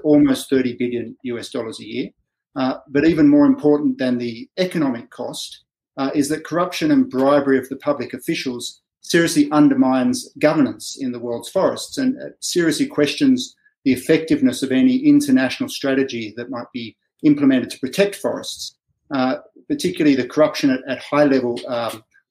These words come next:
in go-, in, amongst government, influences government policy. It pushes forest crime to a low priority on the legislative agenda. It reduces the resources that are available to law enforcement. Uh, and it also undermines the, the attitudes of the timber industry itself.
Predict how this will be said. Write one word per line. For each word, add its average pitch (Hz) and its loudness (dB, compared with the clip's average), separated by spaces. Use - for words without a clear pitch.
in 127 2
go-, 135 0
in, 127 2
amongst 127 0
government, 139 4
influences 143 2
government 113 -6
policy. 170 -4
It 135 -6
pushes 156 0
forest 135 0
crime 131 0
to 123 -6
a 120 -4
low 135 4
priority 123 -2
on 120 -6
the 113 -12
legislative 123 -10
agenda. 151 2
It 127 -8
reduces 131 2
the 117 -8
resources 127 -2
that 131 0
are 113 -6
available 123 0
to 113 -12
law 123 -8
enforcement. 131 -4
Uh, 127 -2
and 156 4
it 160 4
also 165 4
undermines 143 2
the, 135 0
the 131 0
attitudes 147 0
of 135 -8
the 120 -8
timber 135 0
industry 131 0
itself. - -2